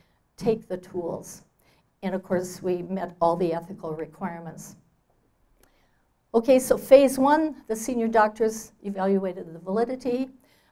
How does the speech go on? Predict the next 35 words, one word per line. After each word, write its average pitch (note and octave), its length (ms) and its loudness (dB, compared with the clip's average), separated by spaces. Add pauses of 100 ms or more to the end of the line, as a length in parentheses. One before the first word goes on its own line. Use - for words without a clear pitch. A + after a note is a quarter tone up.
We G#3 80 0
had G3 100 0
fifty-nine A#3+ 560 0
students A#3 640 -4 (640)
take - 180 -2
the - 80 -12
C C4 240 -4
sat, A#3+ 400 4
then G3+ 140 4
have G3+ 260 0
a E3 160 -2 (140)
Tibetan G3 420 -4
medicine G3 400 -2
consultation B3+ 960 -6 (240)
to - 80 -16
see - 260 -6
what G#3+ 200 0
is G#3+ 160 -4
the A3 80 -6
relationship G3 720 -2
between F#3+ 460 -4 (240)
their G#3 100 2
C G#3 240 -4
sat G#3+ 360 -2
result F#3+ 520 -2
and F#3+ 260 -4
the F3+ 240 -8 (360)
Tibetan G#3+ 320 0
medicine G3+ 340 -4
consultation. G3 880 -6 (680)
And A3 120 -4
then A#3 240 0
we A3+ 200 0
had, G#3 400 -2 (340)
we A3 220 -2